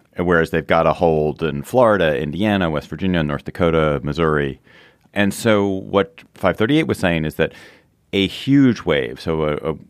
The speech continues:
a victory by Democrats of eleven points or more, makes it very possible that they will take, uh, several of those Senate seats and, and flip the Senate.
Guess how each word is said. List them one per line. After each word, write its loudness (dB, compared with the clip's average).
a -6
victory 0
by 2
Democrats 0
of -4
eleven 0
points -6
or -4
more, 2
makes 0
it -4
very 0
possible -2
that -6
they 2
will 0
take, -6
uh, -2
several 2
of -2
those 0
Senate -4
seats -4
and, -6
and -4
flip -6
the -8
Senate. -6